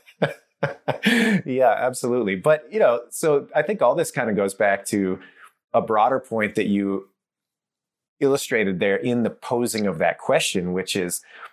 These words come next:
okay, there's gonna be a lot of different factors that go into running a really good gym. And the most important one is,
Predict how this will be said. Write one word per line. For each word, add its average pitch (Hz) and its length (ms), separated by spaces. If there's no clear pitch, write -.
okay, 123 280
there's 104 200
gonna 151 180
be 101 340
a 107 120
lot 104 300
of 101 120
different 98 280
factors 95 520
that 92 140
go 98 160
into 92 260
running 92 380
a 82 60
really 85 500
good 92 380
gym. 104 400
And 113 400
the 113 180
most 120 260
important 120 460
one 98 240
is, 101 420